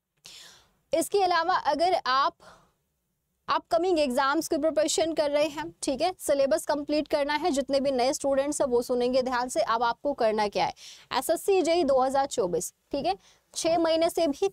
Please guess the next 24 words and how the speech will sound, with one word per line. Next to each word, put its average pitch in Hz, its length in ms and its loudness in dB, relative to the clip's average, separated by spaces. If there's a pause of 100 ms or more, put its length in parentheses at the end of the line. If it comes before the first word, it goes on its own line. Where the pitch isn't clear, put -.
कम 349 220 0
टाइम 285 300 -2
बचा 233 260 -2
है, 294 120 2
डेली 277 380 0
जो 277 120 0
है 262 140 -2
इसमें 302 240 -2
दिन 311 160 0
घटते 233 340 -2
जा 196 180 2
रहे 170 100 -2
हैं। - 80 -8 (400)
उन्नीस 330 380 2
दिसंबर 277 540 0
से 311 260 -4 (280)
हमारी 262 320 0
यहाँ 277 360 0
पर 285 140 0
क्लासेस 262 480 0
शुरू 277 260 0
हो 208 160 2
चुकी 240 260 -2
है, 320 100 0